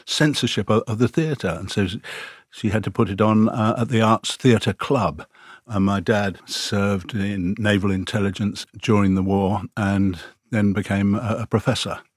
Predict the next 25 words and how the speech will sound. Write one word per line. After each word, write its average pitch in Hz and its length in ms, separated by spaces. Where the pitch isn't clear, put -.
And 104 340
in 117 140
our 107 180
house, - 680
they 113 100
were 127 80
both 117 360
Labour 95 520
voters, 95 640
uh, 101 300
and 104 260
various 135 480
people 95 420
would 95 240
drop 110 340
in 90 280
from 92 340
the 98 80
worlds 98 400
of 92 80
journalism 92 600
and 87 300
sh-, - 260
show 98 220
business, 95 480